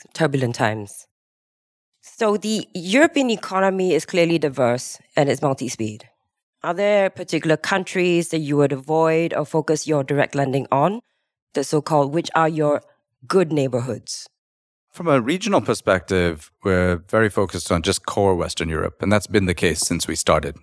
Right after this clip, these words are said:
Speaker 2: pre-G F C. You know, we have offices across Europe, and that's really in places like Dublin, Frankfurt, Madrid, Milan, Paris. So we focus on larger companies,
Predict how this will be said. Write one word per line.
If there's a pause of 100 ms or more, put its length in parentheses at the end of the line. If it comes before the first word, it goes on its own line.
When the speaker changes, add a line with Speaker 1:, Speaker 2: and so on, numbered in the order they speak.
(340)
Speaker 2:
pre-G
F
C.
You (580)
know,
we
have
offices
across
Europe,
and
that's
really
in
places
like
Dublin,
Frankfurt,
Madrid,
Milan,
Paris. (720)
So
we
focus
on
larger
companies,